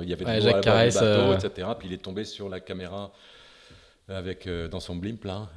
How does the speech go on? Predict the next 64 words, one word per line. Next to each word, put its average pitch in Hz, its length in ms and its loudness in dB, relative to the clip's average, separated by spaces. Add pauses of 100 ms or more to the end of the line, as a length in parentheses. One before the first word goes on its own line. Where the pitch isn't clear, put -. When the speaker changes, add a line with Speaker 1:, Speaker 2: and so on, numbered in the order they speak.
(120)
Speaker 1:
et 82 120 -10
on 85 80 -10
lui 85 200 -10
a - 20 -12
dit, 90 200 -12
bah, 95 100 -10
qu'est-ce - 180 -20
que 110 60 -12
je - 40 -14
fais 110 80 -12
de 101 60 -10
la 101 60 -10
cava-, 107 420 -10
la 95 100 -12
caméra ? 98 480 -10
Bah, 90 100 -8
il 82 280 -8
y 87 60 -6
a 87 40 -6
de 87 60 -8
la 95 100 -4
batterie, - 320 -12
oui, 151 180 -10
bah, - 140 -4
filme. 110 360 -8
Et 73 60 -8
puis - 160 -20
du 76 80 -16
coup, - 120 -12
il 95 80 -6
a 82 40 -6
filmé 92 280 -8
à - 20 -6
l'intérieur 90 480 -6
la 85 80 -10
séquence, - 480 -14
euh, 73 100 -14
où 78 220 -14
on 80 40 -12
est - 60 -12
tous - 260 -14
en 80 60 -10
train - 200 -14
de 78 220 -12 (680)
faire 95 140 -6
ce - 40 -8
qu'on 98 140 -4
a 92 80 0
à 92 60 -2
faire 113 280 0
pour, 85 240 -6
euh, 82 40 -4 (120)
Speaker 2:
Assez 107 180 -2
détendu, 117 320 2
d'ailleurs, 147 280 2
hein, 139 100 -2
Speaker 1:
et 92 60 0
Speaker 2:
au 87 40 -2
Speaker 1:
très - 140 -8
Speaker 2:
final. 123 120 0
Speaker 1:
détendu, 123 360 -4
bah, 87 140 -4
tellement 123 340 -4
s-, - 380 -14